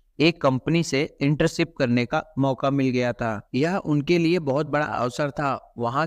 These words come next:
की कुछ कंपनियों से ग्रेजुएशन के बाद जॉब का भी ऑफर था, लेकिन वहाँ रहते हुए इन्हें देश के लिए कुछ करने का ख्याल आया। अंबिका के लिए विदेश छोड़कर भारत आकर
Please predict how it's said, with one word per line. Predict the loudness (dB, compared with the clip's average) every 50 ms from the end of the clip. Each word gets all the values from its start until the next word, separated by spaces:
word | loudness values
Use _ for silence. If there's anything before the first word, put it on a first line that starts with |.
| -2 -4
की | -6 -2
कुछ | -2 -2 -2 -2
कंपनियों | -2 -4 -2 -2 -2 -4 -2 -2 0 0 -2
से | -4 -2 -2 -2 -2 -2 -6 _ -8
ग्रेजुएशन | -4 -2 -2 -2 -2 -2 -2 -2 -4 -2 -2 -2 0
के | 0 0 0
बाद | 0 0 -2 -2 -2
जॉब | -2 -2 -2 -2 -4 -6 _
का | -6 -6
भी | -2 -2 -2 -2
ऑफर | 0 -2 -2 -4 -2 -4 -4 -4
था, | -4 -4 -4 -4 -4 -4 -10 _ _ _ _ _ _ -4
लेकिन | -2 -2 -2 -2 -2 -2 0 0
वहाँ | 0 -2 0 0 0
रहते | 0 0 -2 -2 -2 -2 -2
हुए | -2 0 -2 -2 -2 -4 -4 -8 _ _ _ _ _ _ _
इन्हें | 0 0 2 2 2 0 -4 -2 -2
देश | 0 0 0 -2 -6 -4
के | -2 0 2
लिए | 2 2 2 0
कुछ | -2 -2 -4 -4 -2
करने | -2 -2 0 0 0 0 0
का | 0 -2 -4
ख्याल | -4 -6 -4 -2 0 0 0 0 -2
आया। | -2 -2 -2 -4 -6
अंबिका | -6 -6 -4 -2 -2 -2 -4 0 0 0 0
के | 2 0 0
लिए | 2 2 2 0 -2 -2 -6 -8
विदेश | -8 -8 -4 -2 -2 -2 -2
छोड़कर | -2 -2 -2 -2 -2 -2 -2 -2
भारत | -2 -4 -4 -2 0 0 0 0 0
आकर | 0 0 0 -2 -4 -4 -4